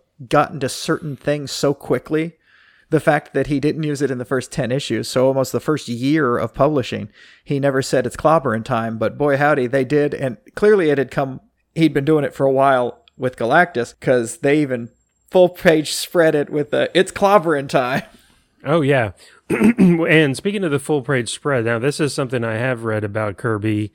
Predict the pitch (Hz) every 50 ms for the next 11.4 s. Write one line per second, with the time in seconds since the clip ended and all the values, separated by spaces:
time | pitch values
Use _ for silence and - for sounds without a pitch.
0 | _ _ _ _ _ _ 120 104 113 123 110 101 120 117 107 110 110 113 113 -
1 | - 113 110 107 104 101 107 110 110 107 107 107 104 - - - 120 110 107 104
2 | 104 101 - _ _ - 127 120 104 - 127 117 104 120 107 95 - - 123 117
3 | 113 110 107 104 101 101 113 110 107 104 92 - 131 127 123 117 113 107 107 98
4 | - _ _ _ _ - 123 117 - - 165 180 180 - - 139 131 120 117 117
5 | 120 - _ _ _ _ _ _ _ _ _ _ _ - 127 120 - - 139 131
6 | 113 135 131 113 123 131 117 - - - 113 123 120 120 104 - 117 107 92 -
7 | 127 123 120 117 120 110 107 127 120 120 101 - - 131 113 - - 143 135 127
8 | 120 117 113 107 - 135 135 127 117 101 107 117 107 - - 110 101 - 127 143
9 | 143 127 131 123 123 113 110 107 - _ _ _ _ _ - 107 98 139 139 131
10 | 107 - - - 143 123 117 113 113 - - 123 113 110 107 95 98 110 110 107
11 | 107 107 98 95 - - -